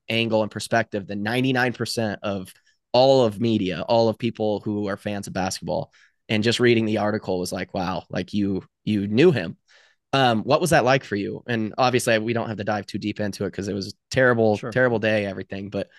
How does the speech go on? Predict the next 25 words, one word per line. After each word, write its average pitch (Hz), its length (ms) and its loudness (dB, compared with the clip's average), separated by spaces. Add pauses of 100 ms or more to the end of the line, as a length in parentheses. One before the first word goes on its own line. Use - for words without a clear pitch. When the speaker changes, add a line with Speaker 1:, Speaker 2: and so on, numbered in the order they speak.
(160)
Speaker 1:
I 104 80 0
just 104 160 -6
love 107 140 2
to 95 60 -2
hear 101 120 -4
your 101 80 -4
thoughts 110 300 -6
Speaker 2:
Yeah. - 40 -12
Speaker 1:
on - 60 -12
that. - 160 -12 (1080)
Speaker 2:
No, 147 440 2 (120)
thank 160 240 0
you. 110 320 -4
Um, 113 320 -2
and 110 220 -6
thank 120 200 -4
you 110 60 -10
for 120 120 -6
the 113 80 -4
kind 110 200 -4
words 110 220 -4
on, 104 220 -6
on 117 160 -4
that 107 160 -6
column. 113 580 -4